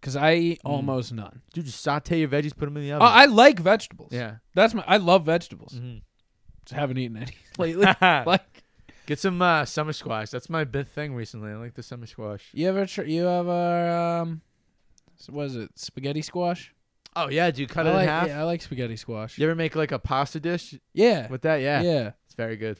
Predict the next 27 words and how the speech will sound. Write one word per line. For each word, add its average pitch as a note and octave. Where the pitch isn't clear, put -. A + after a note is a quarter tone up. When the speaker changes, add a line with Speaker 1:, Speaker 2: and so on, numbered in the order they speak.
Speaker 1:
That C3+
stuff's C3+
good. C3
Speaker 2:
Yeah. A2
It's -
a -
good F#3+
alternative E3+
there. E3
Speaker 1:
I, G3
Speaker 2:
Look F#3
at F#3
Speaker 1:
you F3
Speaker 2:
us F#3
Speaker 1:
know G#3+
what A#3+
Speaker 2:
talking A#3+
Speaker 1:
I, -
Speaker 2:
healthy. B2
Speaker 1:
you F3
know G#3
what B3
I B3
need G#3+
to E3
do D#3+
is D3